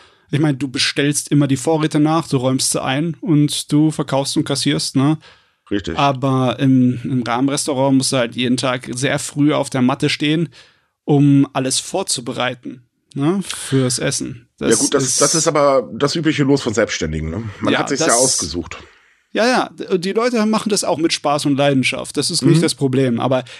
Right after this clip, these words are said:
Speaker 1: es ist auf jeden Fall schwerer. Und du musst mehr können und du musst mehr unter Strom stehen als bei
Speaker 2: Ja.
Speaker 1: einem vierundzwanzig-Stunden-Supermarkt. Nur beim vierundzwanzig-Stunden-Supermarkt brauchst du halt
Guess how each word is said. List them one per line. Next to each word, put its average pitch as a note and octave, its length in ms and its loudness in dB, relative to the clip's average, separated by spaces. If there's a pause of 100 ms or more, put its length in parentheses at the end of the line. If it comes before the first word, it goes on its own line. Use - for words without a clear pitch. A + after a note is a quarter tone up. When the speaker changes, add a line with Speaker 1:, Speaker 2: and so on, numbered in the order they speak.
Speaker 1:
es - 160 -2
ist B3 120 -2
auf G#3+ 100 -6
jeden A3 240 0
Fall D#3+ 480 2
schwerer. C3 840 0 (120)
Und - 380 0
du C#3+ 60 4
musst D3 300 2
mehr C#3+ 260 4
können E3 400 -2
und D3+ 160 2
du D3+ 40 2
musst D3+ 200 0
mehr C#3+ 160 2
unter C#3 180 -2
Strom F3 400 0
stehen A#2+ 440 -2
als C3 300 -2
bei - 140 0
Speaker 2:
Ja. A#2+ 60 0
Speaker 1:
einem A#2+ 300 -8 (280)
vierundzwanzig-Stunden-Supermarkt. B2 1120 -2 (340)
Nur E3+ 160 4
beim D#3 120 4
vierundzwanzig-Stunden-Supermarkt E3+ 960 0
brauchst D3+ 280 0
du - 20 0
halt C#3 240 -2